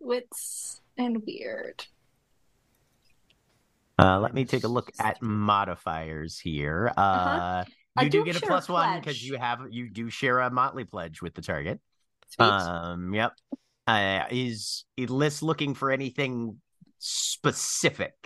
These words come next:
Speaker 1: Lys,
Speaker 2: Into
Speaker 1: Lys is looking for what scares Akujin, because he has not given any indication of what scares him, and that's annoying her right now.
Speaker 2: Oh, okay.
Speaker 1: <laughs>
Speaker 2: Um, is she looking for his greatest fear? Is
Speaker 1: Mm.
Speaker 2: she just looking for something?
Speaker 1: Yeah,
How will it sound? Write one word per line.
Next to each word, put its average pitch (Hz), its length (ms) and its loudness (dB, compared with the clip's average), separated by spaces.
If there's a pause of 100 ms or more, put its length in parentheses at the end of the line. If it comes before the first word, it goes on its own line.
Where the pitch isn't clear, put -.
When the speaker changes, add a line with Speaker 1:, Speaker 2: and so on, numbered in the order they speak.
(600)
Speaker 1:
Lys, 381 280 6
Speaker 2:
Into 202 220 -10
Speaker 1:
Lys 381 320 2
is 349 180 -2
looking 285 400 -2
for 226 340 0
what 240 300 0
scares 202 460 -2
Akujin, 175 680 -2
because 226 380 0
he 392 200 6
has 330 160 0
not 277 320 -2
given 220 340 0
any 269 340 2
indication 208 640 -6
of 180 160 -8
what 180 200 0
scares 220 420 2
him, 208 120 0
and 202 160 0
that's 220 220 2
annoying 185 580 -4
her 208 260 2
right 190 240 0
now. 220 480 2 (180)
Speaker 2:
Oh, 190 280 4
okay. 254 320 0
Speaker 1:
<laughs> 247 40 4 (520)
Speaker 2:
Um, 127 280 2
is 139 140 -2
she 151 140 -4
looking 147 320 0
for 120 480 0 (120)
his 101 380 -4
greatest 107 680 2
fear? 196 600 0
Is 104 380 0
Speaker 1:
Mm. 440 140 0
Speaker 2:
she 107 120 0
just 110 220 -2
looking 117 260 2
for 104 260 0
something? 110 420 0
Speaker 1:
Yeah, 381 340 4